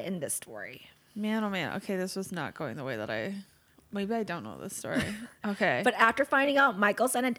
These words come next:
Speaker 1: identity and unable to get into contact with Claire's mother, Anon Lu, or Annie,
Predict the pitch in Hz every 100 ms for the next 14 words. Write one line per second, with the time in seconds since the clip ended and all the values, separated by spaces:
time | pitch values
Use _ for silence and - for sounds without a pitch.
0 | - 208 202 196 196 202 214 202 - 190
1 | 202 190 196 208 190 175 185 160 - -
2 | 185 196 156 147 151 - 175 165 175 165
3 | 156 165 156 156 - _ - 175 165 175
4 | 170 165 156 - 185 175 170 214 269 -
5 | 175 160 - _ 185 180 175 202